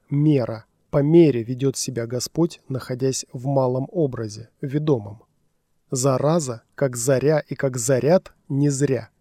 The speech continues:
Чем заражен мир, чем объем заряжен, таким орудием и будет у Господа в текущем отражении.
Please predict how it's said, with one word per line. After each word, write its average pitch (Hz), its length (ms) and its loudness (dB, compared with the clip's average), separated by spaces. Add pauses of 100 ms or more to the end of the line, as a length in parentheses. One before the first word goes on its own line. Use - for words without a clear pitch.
(340)
Чем 202 240 4
заражен 147 560 4
мир, 147 380 4 (160)
чем 156 320 2
объем 139 480 0
заряжен, 127 640 2 (320)
таким 175 440 2
орудием 143 720 0
и 180 80 0
будет 160 420 0
у 123 60 -4
Господа 135 480 0
в - 100 -10
текущем 156 680 -2
отражении. 123 920 -2